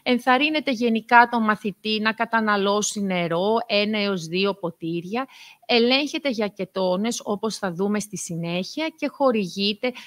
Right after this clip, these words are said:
διορθωτικό μπόλους με βάση το συντελεστή διόρθωσης, όπως αυτός αναφέρεται στο πλάνο διαχείρισης, ε, του διαβήτη.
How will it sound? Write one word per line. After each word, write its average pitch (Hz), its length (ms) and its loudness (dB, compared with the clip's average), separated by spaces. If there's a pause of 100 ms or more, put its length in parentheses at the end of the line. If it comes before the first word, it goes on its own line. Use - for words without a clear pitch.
(140)
διορθωτικό 214 760 2
μπόλους 185 680 2
με 220 300 2
βάση 247 360 4
το 240 100 -2
συντελεστή 196 720 -2
διόρθωσης, 185 800 0
όπως 247 300 0
αυτός 226 400 -2
αναφέρεται 202 680 0
στο 214 200 -4
πλάνο 196 480 6
διαχείρισης, 196 920 -2
ε, 214 220 -2
του 202 140 -10
διαβήτη. 190 640 -4